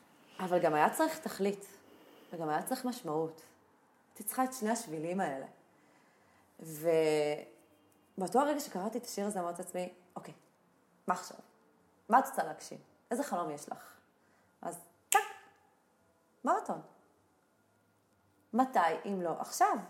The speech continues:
אני צריכה משהו שהוא הרבה קדימה, שיש לי איזשהו משהו לשאוף אליו.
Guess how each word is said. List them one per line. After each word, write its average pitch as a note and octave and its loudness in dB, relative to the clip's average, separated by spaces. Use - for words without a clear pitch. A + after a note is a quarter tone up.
אני E3 -6
צריכה A3+ 0
משהו A#3 -2
שהוא - -10
הרבה D#3+ 0
קדימה, E3+ -2
שיש - -18
לי F#3 -6
איזשהו D#3+ -10
משהו D#3 -8
לשאוף E3+ -10
אליו. C#3 -8